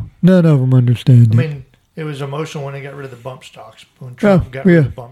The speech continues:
Speaker 1: Oh,
Speaker 2: stocks.
Speaker 1: absolutely emotional. He wanted to get rid of suppressors. He was good with red
Speaker 2: Good
Speaker 1: flag
Speaker 2: for him.
Speaker 1: laws.
Speaker 2: He had no,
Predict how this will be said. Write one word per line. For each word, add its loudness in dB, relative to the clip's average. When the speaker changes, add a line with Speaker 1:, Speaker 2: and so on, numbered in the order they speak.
Speaker 1:
Oh, 4
Speaker 2:
stocks. 4
Speaker 1:
absolutely 2
emotional. 4
He 6
wanted 2
to 4
get 2
rid 2
of 2
suppressors. 2
He 6
was 0
good 4
with 2
red 4
Speaker 2:
Good -8
Speaker 1:
flag 2
Speaker 2:
for -2
him. 4
Speaker 1:
laws. 4
Speaker 2:
He -16
had -18
no, -14